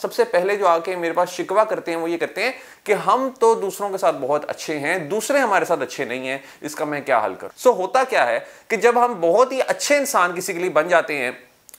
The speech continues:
तो दूसरा इंसान हमें for granted लेता है, हमारी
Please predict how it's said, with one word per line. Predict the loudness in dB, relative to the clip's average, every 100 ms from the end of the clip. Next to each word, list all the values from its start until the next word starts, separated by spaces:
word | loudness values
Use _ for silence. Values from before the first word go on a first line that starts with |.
| _ _ -6
तो | -2
दूसरा | 0 2 2
इंसान | 2 2
हमें | 0 -2
for | 0 0 2
granted | 0 0 -4
लेता | -4 -6 -6
है, | -8 -14 _ -20 -6
हमारी | 0 2 0